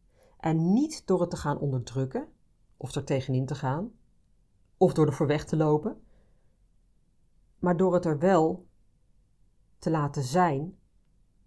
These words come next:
en door het te gaan observeren en door het te gaan onderzoeken. En door ook alvast te gaan kijken naar een alternatief. Want als dit is wat jouw brein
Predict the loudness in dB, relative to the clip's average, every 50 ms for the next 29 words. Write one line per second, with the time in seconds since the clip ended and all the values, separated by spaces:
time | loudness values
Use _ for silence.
0 | _ _ _ _ _ _ -20 -20 -20 -20 _ _ _ _ _ _ _ _ _ _
1 | _ _ _ _ _ _ _ -2 0 0 0 0 0 -2 -4 -8 -8 -6 -6 -6
2 | -6 -8 -12 -16 _ _ _ _ _ _ _ _ _ _ _ _ _ _ -6 -6
3 | -4 -4 -6 -6 -4 -2 -2 -2 0 -2 -4 -4 -6 -8 -12 _ _ _ _ _
4 | _ _ _ _ _ _ _ _ -2 0 0 0 -2 -2 -6 -10 -10 -8 -6 -6
5 | -6 -6 -6 -6 -4 -4 -4 -4 -4 -6 -6 -6 -8 -10 -12 -14 _ _ _ _
6 | _ _ _ _ _ _ _ _ _ _ _ _ _ _ _ _ -20 _ _ _
7 | _ _ _ _ _ _ _ _ -20 -20 -20 -20 _ _ _ _ _ _ _ _
8 | _ -2 0 2 2 2 2 2 2 0 0 2 0 -2 -2 -4 -8 -8 -8 -8
9 | -8 -8 -6 -4 -4 -4 -4 -6 -8 -8 -8 -6 -6 -6 -6 -6 -6 -6 -6 -8
10 | -10 -10 -8 -10 -10 -10 -10 -14 -20 -20 _ _ _ _ _ _ _ _ _ _
11 | _ _ _ _ _ _ _ _ _ _ _ _ _ _ _ _ _ _ _ -20
12 | -20 -20 _ _ _ -2 -2 0 2 2 2 2 2 0 -2 0 0 0 0 -2
13 | -2 0 0 0 0 -2 -4 -4 -4 -2 0 2 2 2 0 0 -2 -2 -2 0
14 | 0 0 -2 -2 -6